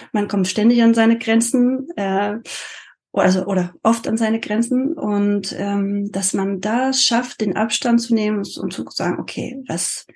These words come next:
was hat heute gut geklappt? Was habe ich heute gut gemeistert? Welche Situation habe ich gut gemeistert? Welche vielleicht nicht so, aber kann ich beim nächsten Mal anders machen oder besser machen?“ Aber wirklich sich da den,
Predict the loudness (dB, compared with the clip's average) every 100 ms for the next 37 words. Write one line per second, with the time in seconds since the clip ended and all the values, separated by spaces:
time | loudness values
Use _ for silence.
0 | -10 -2 2 2 0 -4 -6 -6 -2 -2
1 | -2 0 0 0 -4 -6 -6 -4 -2 -2
2 | -2 -4 -8 -4 -4 -2 0 2 2 0
3 | -2 -2 -6 -8 -6 -4 0 -2 -2 -2
4 | 2 4 4 2 -6 -8 -6 -6 -4 -2
5 | -2 -4 -4 -2 -4 -4 -6 -4 -4 -6
6 | -2 2 4 4 0 -2 -2 0 0 0
7 | -2 -4 -4 -4 -4 0 0 0 -6 -6
8 | -6 -6 -8 -8 -6 -2 0 2 0 -4
9 | -16 -16 -18 -18 -4 0 4 4 2 0
10 | -2 2 2 0 -4 -4 -2 2 4 4
11 | 4 2